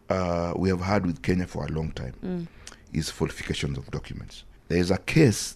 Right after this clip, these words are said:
Speaker 1: that I'm looking into where somebody went into, and I believe with the, with the assistance, with the collaboration of senior, uh, civil servants,
Speaker 2: Mm-hmm.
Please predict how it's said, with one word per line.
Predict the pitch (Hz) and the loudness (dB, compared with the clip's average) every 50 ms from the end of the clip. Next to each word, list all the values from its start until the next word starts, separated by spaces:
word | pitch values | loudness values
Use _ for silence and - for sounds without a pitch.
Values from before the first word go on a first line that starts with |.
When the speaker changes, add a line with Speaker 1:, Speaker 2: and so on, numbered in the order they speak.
| - - | -6 -4
Speaker 1:
that | - 82 | -2 0
I'm | 85 82 82 82 | 2 4 4 4
looking | 85 85 - - - 76 80 | 4 2 0 0 4 4 6
into | 82 - - 71 67 - - - _ _ | 4 4 2 0 -4 -4 -8 -16 _ _
where | - 95 104 107 110 107 107 - - - - - - | 4 6 6 8 6 4 2 -2 -4 -10 -20 -20 -16
somebody | - - - - 123 123 113 95 90 73 - - - - - - | -10 -6 2 4 6 6 8 6 4 2 -2 -6 -12 -16 -16 -8
went | - 80 98 117 120 113 - - - - - - - - - - | 2 6 6 8 6 6 2 -2 -8 -10 -12 -18 -20 -6 2 4
into, | 107 104 98 - - - 90 87 85 80 - - - _ - | 4 4 4 2 -4 -6 -6 -6 -6 -8 -12 -16 -16 _ -2
and | 90 95 95 | 0 2 2
I | 92 | 2
believe | 87 92 101 110 120 110 98 | 4 6 8 8 8 8 6
with | 95 90 82 | 4 2 4
the, | 85 85 87 - | 2 2 2 2
with | - 87 85 80 | 2 2 4 4
the | 85 | 4
assistance, | 85 85 - - 110 - - - 95 82 78 - - - | 2 2 2 0 -2 -2 0 0 0 0 -2 -4 -8 -6
with | 82 87 85 | -4 -2 0
the | 90 | 0
collaboration | 85 - 90 87 87 85 92 101 104 - 104 90 87 | 0 2 2 2 4 4 6 6 4 4 2 -2 -2
of | 80 78 78 78 - - - - - - - | -2 -4 -6 -6 -8 -10 -12 -14 -18 -18 -14
senior, | - - - 107 107 107 98 92 87 82 - - - - 69 | -6 0 4 6 8 8 8 6 4 2 0 -2 -4 -2 0
uh, | 73 76 71 65 62 69 | 0 0 0 0 -2 -4
civil | - - - 104 98 | -2 0 0 2 2
servants, | - - - 127 - 82 - - - | 2 2 2 2 2 0 -4 -8 -8
Speaker 2:
Mm-hmm. | - 190 185 180 180 185 190 | -6 -6 -4 -4 -4 -4 -4